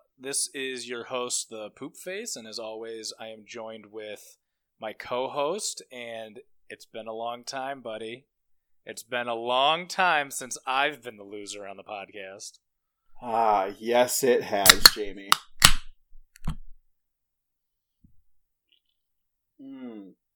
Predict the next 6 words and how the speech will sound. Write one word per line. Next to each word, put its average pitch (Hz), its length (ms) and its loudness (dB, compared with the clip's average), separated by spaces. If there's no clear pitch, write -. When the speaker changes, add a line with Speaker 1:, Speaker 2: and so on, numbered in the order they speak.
Speaker 2:
You 117 160 -8
know 120 160 0
what 135 220 2
that 110 260 -2
tastes 123 320 -6
like? 131 360 -6